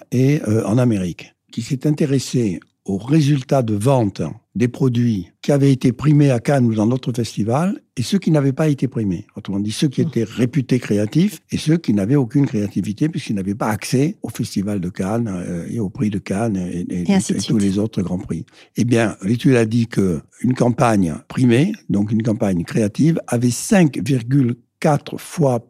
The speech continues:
Speaker 1: plus d'efficacité pour le, le dollar investi,
Speaker 2: Pour le business.
Speaker 1: euh, qu'une campagne qui n'était pas, euh, créative, qui, elle, au contraire, rabaissait à zéro quatre-vingts le prix du dollar. C'est-à-dire, quand tu n'es pas créatif, tu perds de l'argent.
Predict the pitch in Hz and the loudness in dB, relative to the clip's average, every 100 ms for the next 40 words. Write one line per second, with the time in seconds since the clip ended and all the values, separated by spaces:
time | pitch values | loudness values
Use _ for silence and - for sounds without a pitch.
0 | - 156 135 110 123 202 185 170 170 143 | -2 0 0 0 4 4 4 2 2 2
1 | - 120 147 196 285 _ - 98 98 95 | -2 0 2 2 0 _ -6 -4 0 0
2 | 95 92 90 95 92 110 123 113 101 95 | 0 -2 -4 -4 -2 2 2 2 0 -2
3 | 90 - 147 247 - 175 196 180 107 - | -2 0 0 0 -4 -2 0 2 2 -2
4 | - 107 113 - 151 165 143 107 104 107 | -4 -4 -4 -2 2 2 2 -2 -2 -4
5 | 117 147 - 98 - 110 95 - - - | -2 -2 -4 -6 -4 -4 -4 -4 -6 -6
6 | - 135 - 185 160 120 120 - 135 175 | -2 0 4 4 4 2 0 0 0 0
7 | 214 - - 175 165 151 185 196 - 113 | -2 -4 0 4 4 2 2 2 2 0
8 | 123 214 226 185 165 151 131 135 196 - | 4 6 4 4 0 2 2 2 0 -4
9 | - 113 - 156 135 131 107 92 - 98 | -4 -2 0 2 4 2 2 0 -4 -6
10 | 98 - 147 143 - 143 131 147 - 117 | -6 -2 -2 0 2 2 2 0 0 -2
11 | 113 226 - 147 175 175 131 113 92 110 | 0 -2 -2 -2 2 2 2 0 0 -2
12 | 165 | -2